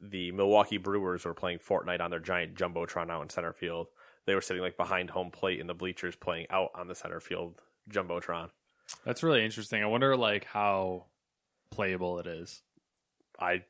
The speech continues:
Speaker 1: I don't know.
Speaker 2: I've seen
Speaker 1: I,
Speaker 2: it, like,
Speaker 1: I've
Speaker 2: at the Dallas Stadium.
Speaker 1: And
Speaker 2: I
Speaker 1: I know
Speaker 2: think
Speaker 1: people
Speaker 2: they
Speaker 1: have played, like, Madden and fifa and other things that
Speaker 2: Like
Speaker 1: aren't,
Speaker 2: Gears
Speaker 1: like,
Speaker 2: of War, I think, was on.
Speaker 1: yeah, or aren't, like, twitchy shooters in, like, P V P situations.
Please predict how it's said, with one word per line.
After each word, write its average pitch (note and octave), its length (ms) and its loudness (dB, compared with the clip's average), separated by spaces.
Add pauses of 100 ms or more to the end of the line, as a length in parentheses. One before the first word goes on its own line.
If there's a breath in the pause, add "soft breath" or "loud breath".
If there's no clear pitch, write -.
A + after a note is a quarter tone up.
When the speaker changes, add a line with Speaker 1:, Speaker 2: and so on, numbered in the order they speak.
(100)
Speaker 1:
I G2 160 10
don't A2 100 10
know. A2+ 200 10
Speaker 2:
I've A#2 100 8
seen C3+ 240 10
Speaker 1:
I, E3 60 6
Speaker 2:
it, D3 60 0
like, C3+ 180 10
Speaker 1:
I've B2+ 80 6
Speaker 2:
at B2+ 80 4
the B2+ 100 6
Dallas A2 420 6
Stadium. G2 1040 -2
Speaker 1:
And C3 140 8
Speaker 2:
I B2 60 10
Speaker 1:
I - 20 6
know C3+ 180 10
Speaker 2:
think G2+ 140 4
Speaker 1:
people B2+ 180 6
Speaker 2:
they A2 60 2
Speaker 1:
have - 80 -20
played, A2+ 240 6
like, F#2+ 180 2
Madden G2+ 420 6
and F#2 160 -4
fifa F#2+ 720 2
and F#2 200 -4
other G2+ 200 4
things F#2+ 280 -4
that F#2+ 120 0
Speaker 2:
Like F#2+ 120 2
Speaker 1:
aren't, F#2+ 100 0
Speaker 2:
Gears F#2+ 220 0
Speaker 1:
like, G2 100 -6
Speaker 2:
of - 60 -
War, F#2+ 200 -2
I F#2+ 60 -2
think, G2 180 -10
was F#2 140 -6
on. F#2+ 140 -4
Speaker 1:
yeah, F2+ 260 4
or F#2+ 180 4
aren't, G#2 140 6
like, G2 280 0
twitchy - 500 0
shooters G#2+ 520 0
in, G2 100 -6
like, F#2 140 -6
P G2 140 -6
V F#2 140 -6
P F#2+ 180 -10
situations. A#2 760 -2